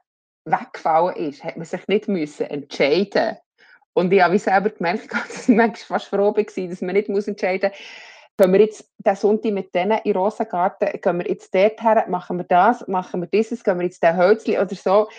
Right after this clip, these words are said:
sondern es echt klar war, wir sind entweder bei uns im Garten oder wir gehen irgendwo in einen Wald, wo, wo uns sonst niemand sieht oder irgendjemand her. Und ich habe das wirklich noch lustigerweise befreiend gefunden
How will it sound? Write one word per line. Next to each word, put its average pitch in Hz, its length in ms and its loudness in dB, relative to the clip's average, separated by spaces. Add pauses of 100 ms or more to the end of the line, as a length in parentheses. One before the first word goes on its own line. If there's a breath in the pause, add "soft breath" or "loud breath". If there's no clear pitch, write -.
(120)
sondern 196 260 2
es 160 100 -8
echt - 240 0
klar 185 200 4
war, 233 60 0
wir - 340 -8
sind 175 160 -4
entweder 196 260 -2
bei - 120 -10
uns 180 140 -6
im 160 80 -8
Garten 190 460 0 (600)
oder 214 340 2
wir 196 160 2
gehen 180 180 0
irgendwo 170 800 0 (460)
in 175 140 -4
einen 156 100 -4
Wald, 151 420 2
wo, 156 320 0 (100)
wo 156 120 -6
uns 151 280 -8
sonst - 260 -10
niemand 170 320 -4
sieht 147 240 0
oder 156 180 -6
irgendjemand 147 540 -6
her. - 280 -4
Und 165 120 -10
ich 190 60 4
habe 180 100 0
das - 180 -18
wirklich 202 280 0
noch 185 280 2 (440 loud breath)
lustigerweise 190 560 0
befreiend 175 560 4
gefunden 190 480 -2